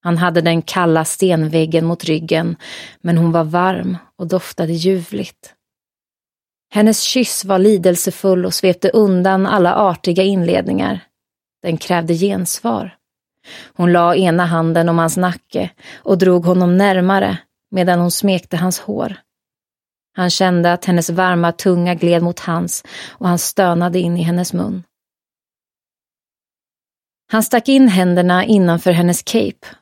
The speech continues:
och kände hur det hala sidenet i hennes klänning gled mot handflatorna.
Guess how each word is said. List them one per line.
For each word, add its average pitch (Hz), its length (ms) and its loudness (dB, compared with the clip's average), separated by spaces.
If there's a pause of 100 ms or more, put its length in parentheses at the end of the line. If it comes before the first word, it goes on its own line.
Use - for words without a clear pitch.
och 185 80 -2
kände 180 380 2
hur 170 100 2
det 175 80 4
hala 170 380 0
sidenet 165 640 -2
i 175 60 0
hennes 170 280 -2
klänning 180 640 -2 (220)
gled 175 280 2
mot 175 200 0
handflatorna. 185 760 -4